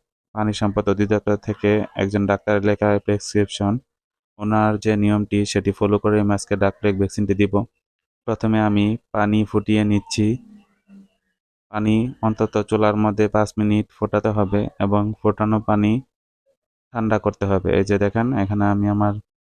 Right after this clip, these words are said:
পরিমাণ মতো আন্দাজ করে পানি নিয়ে নিয়েছি। আমার প্রয়োজন একশো এম এল পানি, তাই আমি একটি ছোট বাচ্চাদের যে মেডিসিনের যে বোতল থাকে সেটির সাথে যে একটি কোটা পাওয়া যায় সেটি দিয়ে মেপে নিব। দশ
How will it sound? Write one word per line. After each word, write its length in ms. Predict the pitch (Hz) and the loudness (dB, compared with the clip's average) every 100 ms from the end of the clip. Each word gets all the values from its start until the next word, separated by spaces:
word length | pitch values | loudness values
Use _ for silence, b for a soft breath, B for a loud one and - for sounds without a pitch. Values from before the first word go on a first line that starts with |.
| _ _ _ _ | _ _ _ _
পরিমাণ 280 | 113 110 110 | -4 0 0
মতো 280 | 107 107 - 107 | 0 0 0 0
আন্দাজ 260 | 107 107 107 | 0 -2 -2
করে 160 | - 104 | -4 -2
পানি 220 | 107 107 | 0 0
নিয়ে 180 | 107 107 | 2 2
নিয়েছি। 380 | 107 107 - 107 120 _ _ _ _ | 2 0 0 0 -2 _ _ _ _
আমার 220 | 101 107 107 | -4 -2 0
প্রয়োজন 380 | 110 107 107 107 | 0 2 2 0
একশো 280 | 90 101 - 110 | 0 -2 0 0
এম 160 | 101 | 2
এল 120 | 104 104 | 0 0
পানি, 300 | 107 104 107 113 | -2 0 -2 -2
তাই 160 | 101 104 | -2 0
আমি 200 | 101 104 | 2 0
একটি 260 | 101 - 104 110 139 _ _ _ _ | -2 -2 -2 -2 -4 _ _ _ _
ছোট 140 | 117 - 107 | -6 -2 0
বাচ্চাদের 500 | 104 - 104 104 104 123 - - - | 0 0 0 2 0 -4 -18 -20 -10
যে 220 | 104 107 107 104 101 - _ _ _ _ 107 | -4 0 2 2 0 -2 _ _ _ _ -6
মেডিসিনের 520 | 104 107 120 110 107 | -4 -2 -2 0 0
যে 160 | 104 107 120 - _ _ _ _ _ _ - | 2 0 0 -8 _ _ _ _ _ _ -2
বোতল 300 | 101 107 104 | 0 2 2
থাকে 220 | 107 104 | 0 0
সেটির 320 | 101 107 107 101 | 0 -2 -2 -2
সাথে 200 | 107 104 | -2 0
যে 80 | 101 | 0
একটি 220 | 101 - 107 | 0 0 -4
কোটা 220 | - - 110 | -2 -2 0
পাওয়া 200 | 110 101 | 0 0
যায় 180 | 104 107 | 0 0
সেটি 280 | - 101 101 | -2 -4 -2
দিয়ে 180 | 101 98 | -2 0
মেপে 280 | 101 101 | 0 0
নিব। 200 | 107 104 104 107 _ b b b b b | 0 0 0 -2 _ b b b b b
দশ 220 | 101 104 | -2 0